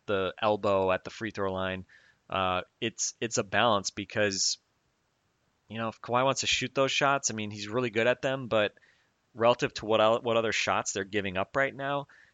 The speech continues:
I think you have to kinda wonder, like, "Well, how do we better balance that?" Because right now, other guys are really getting off and hurting the Bucks. Um, you know, guys like Powell, tonight Ibaka, uh, even Van Vliet, right, getting some confidence.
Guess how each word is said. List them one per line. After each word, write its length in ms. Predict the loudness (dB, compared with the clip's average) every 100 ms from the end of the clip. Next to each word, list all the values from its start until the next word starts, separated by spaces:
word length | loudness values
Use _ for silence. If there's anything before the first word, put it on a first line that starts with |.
| _ -8
I 60 |
think 160 | -4 -2
you 100 | 0
have 100 | 0
to 80 | 0
kinda 240 | -2 0
wonder, 320 | 2 0 2 0
like, 100 | 0
"Well, 80 |
how 220 | -2 -2 0
do 60 |
we 100 | -2
better 280 | 0 2 2
balance 380 | 0 -2 -2 -4
that?" 180 | -6 -6
Because 200 | -4 2
right 180 | 2
now, 220 | 2 -2 0
other 300 | 2 2 4
guys 340 | 2 2 -2
are 120 | -4 -4
really 180 | -2
getting 240 | -2 -2 0
off 340 | -2 -2 -8 _ -6
and 180 | -6
hurting 360 | -4 0 0 -2
the 60 | -2
Bucks. 420 | -2 -2 -4 -12 _ _ _ -14 -6
Um, 340 | -4 -4 -6 -8
you 100 | -6
know, 80 |
guys 340 | 0 2 2 0
like 200 | -6 -4
Powell, 560 | -2 0 2 0 -6 _ -20 _ -20 -18
tonight 300 | -6 0 0
Ibaka, 600 | 0 0 0 0 0 -2 -4 -20 -20 -8
uh, 120 | -6 -6
even 240 | -8 -6
Van 220 | -6 -6
Vliet, 320 | -8 -10 -10 -6
right, 320 | -2 -2 -4
getting 240 | -6 -6
some 140 | -8 -8
confidence. 580 | -4 -6 -6 -10 -10